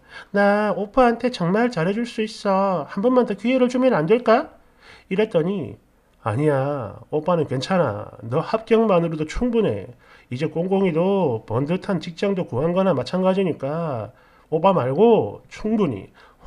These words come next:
훨씬 더 좋은 사람 만날 수 있을 거야."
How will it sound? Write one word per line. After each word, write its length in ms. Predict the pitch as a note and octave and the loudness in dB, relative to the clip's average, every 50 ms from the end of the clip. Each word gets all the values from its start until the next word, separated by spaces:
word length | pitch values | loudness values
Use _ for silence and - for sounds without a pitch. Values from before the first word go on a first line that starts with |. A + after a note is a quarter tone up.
| - | 0
훨씬 340 | - B3 A#3+ - C4 C4 A#3+ | 2 2 2 4 2 2 2
더 180 | - D3+ D#3+ D#3+ | 2 0 -2 -2
좋은 220 | C#3+ A#2+ B2 D3+ | -2 -2 -4 -4
사람 300 | D#3+ - F#3+ F#3 F3+ D#3 | -4 -4 -2 -2 0 0
만날 240 | C3 D3 F3 F#3 F#3 | 0 -2 0 -2 -2
수 120 | F#3 F#3+ | -2 -4
있을 260 | C#3+ A2 - E3+ F3 E3+ | -8 -6 -6 -8 -8 -4
거야." 380 | - - A2+ G2+ G#2+ A2 B2 | -4 -4 -4 -4 -6 -12 -18